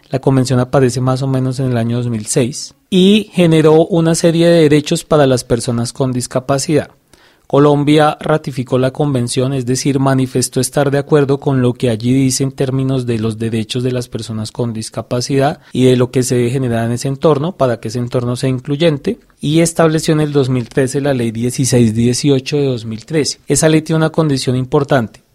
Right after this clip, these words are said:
Esa ley es de carácter estatutario, es una ley estatutaria. ¿Qué significa estatutaria? Que está por encima de otras leyes. El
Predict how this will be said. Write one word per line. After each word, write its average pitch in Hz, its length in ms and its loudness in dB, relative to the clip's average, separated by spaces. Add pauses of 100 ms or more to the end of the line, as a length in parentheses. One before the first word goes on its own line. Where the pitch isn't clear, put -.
Esa 139 300 -8
ley 143 480 -4
es - 400 -8
de 135 140 -6
carácter 127 480 -4
estatutario, 127 760 -4
es - 120 -20
una 135 160 -4
ley 131 180 -2
estatutaria. 131 800 -4
¿Qué 147 140 -4
significa 147 500 -4
estatutaria? 127 640 -2 (360)
Que 131 80 -4
está 135 180 -2
por 160 160 2
encima 156 460 2
de 151 80 6
otras 135 320 -2
leyes. - 480 -4
El 147 240 -4